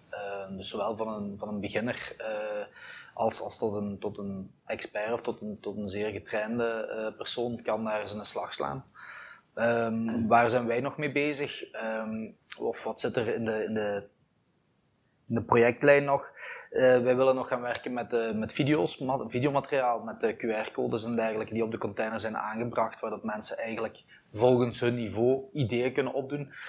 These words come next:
Want wat we momenteel wer-, merken is dat de gebruikers,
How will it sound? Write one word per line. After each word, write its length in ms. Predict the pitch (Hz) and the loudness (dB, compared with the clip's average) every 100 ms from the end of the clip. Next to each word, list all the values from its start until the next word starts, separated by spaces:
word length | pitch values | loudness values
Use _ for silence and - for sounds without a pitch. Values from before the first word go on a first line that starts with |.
| - - | -14 0
Want 260 | 120 120 110 | 2 4 4
wat 180 | 120 | 2
we 120 | 120 117 | 2 -2
momenteel 600 | 117 123 123 131 127 127 | -2 -2 0 2 4 2
wer-, 280 | 113 - - | -2 -6 -6
merken 640 | 113 117 - 160 139 - | 0 2 2 4 2 0
is 120 | 117 | -4
dat 260 | 113 117 - | -2 -2 -4
de 160 | 113 107 | 0 2
gebruikers, 800 | 104 107 117 127 151 - - | 2 2 0 2 0 -4 -8